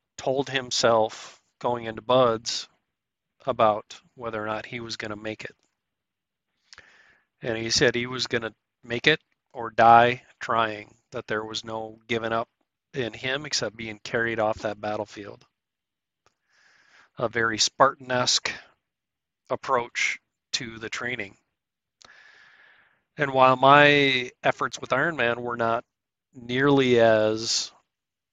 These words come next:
national defense critical or, or l-, eh, they could have been life and death critical, but it was just me. It was not me and a boat crew.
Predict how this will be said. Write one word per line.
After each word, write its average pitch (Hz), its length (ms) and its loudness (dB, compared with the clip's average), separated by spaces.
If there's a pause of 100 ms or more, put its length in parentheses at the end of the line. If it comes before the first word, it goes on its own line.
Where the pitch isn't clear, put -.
(1120)
national 107 420 -8
defense - 340 -14
critical 120 600 -6
or, 101 480 -16
or 104 600 -14 (440)
l-, 127 180 -8 (140)
eh, 160 760 -6
they 165 180 0
could - 180 -4
have 170 80 -8
been 185 120 0
life 131 220 4
and 127 80 -6
death 117 160 0
critical, - 460 -6 (240)
but 117 200 0 (2750)
it 123 80 -4
was 113 220 -4
just - 320 -4
me. 143 320 -2
It 127 80 -2
was 117 180 -8
not 113 180 2
me 120 160 -6
and 117 80 -4
a 113 40 -10
boat 123 200 -2
crew. 113 400 -10